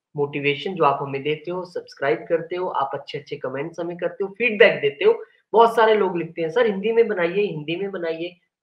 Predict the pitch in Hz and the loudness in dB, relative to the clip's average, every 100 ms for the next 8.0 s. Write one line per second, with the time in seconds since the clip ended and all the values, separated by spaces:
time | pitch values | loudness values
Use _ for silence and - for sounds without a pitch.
0 | 156 160 180 185 156 151 156 156 143 147 | -10 -8 -8 -10 -10 -10 -12 -10 -10 -10
1 | 160 151 156 180 - 143 156 147 170 - | -12 -14 -14 -14 -10 -6 -6 -6 -8 -8
2 | 135 127 139 143 151 151 143 139 147 151 | -12 -12 -6 -6 -2 -2 -2 -4 0 0
3 | 156 127 127 135 185 - 135 - 135 131 | 0 -2 -4 -4 -8 -4 -2 -2 -4 -4
4 | 131 131 131 - - - - _ _ _ | -2 -2 -8 -14 -14 -14 -20 _ _ _
5 | 131 135 143 170 190 - _ _ _ 135 | -12 -4 0 0 -2 -8 _ _ _ -14
6 | - - 147 156 160 156 180 156 143 139 | -10 -8 2 4 4 0 -4 -2 -2 -4
7 | 135 151 160 160 160 175 180 180 233 - | -8 -8 -6 -4 -4 -4 -4 0 0 0